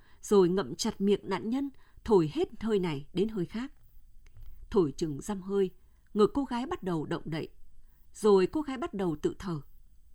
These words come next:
Hơi thở mỗi lúc một mạnh. Mọi người đỡ cô gái ngồi dậy, cho tựa lưng vào mấy cô gái khác.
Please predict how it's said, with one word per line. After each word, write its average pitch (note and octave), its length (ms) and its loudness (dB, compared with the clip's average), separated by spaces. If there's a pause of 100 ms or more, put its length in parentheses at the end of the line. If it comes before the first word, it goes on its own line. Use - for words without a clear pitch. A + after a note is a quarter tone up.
(300)
Hơi G3+ 220 4
thở E3 300 -2 (100)
mỗi F#3+ 200 0
lúc D4 180 -2
một D3+ 180 -4
mạnh. D3 200 -6 (720)
Mọi G#3+ 160 0
người G3 320 6
đỡ F#3 180 -4
cô D#4 100 0
gái B3 220 -6
ngồi G3 220 2
dậy, D#3+ 260 -2 (340)
cho A3+ 180 -2
tựa G3+ 220 2
lưng G#3 300 2
vào D#3 140 -4
mấy F3+ 240 -2
cô G#3+ 100 -6
gái F#3+ 180 -6
khác. D4 260 -8